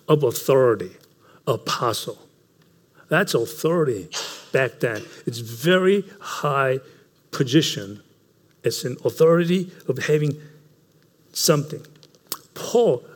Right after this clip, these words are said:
an apostle, sent not from man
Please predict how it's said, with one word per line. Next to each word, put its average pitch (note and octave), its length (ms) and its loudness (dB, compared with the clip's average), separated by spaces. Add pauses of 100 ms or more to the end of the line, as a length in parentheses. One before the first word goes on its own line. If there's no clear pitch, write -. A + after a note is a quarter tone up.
an C3+ 140 2
apostle, D3+ 680 -6 (2000)
sent G#3 440 4
not A#3 220 4
from D#3 360 2
man D3+ 520 0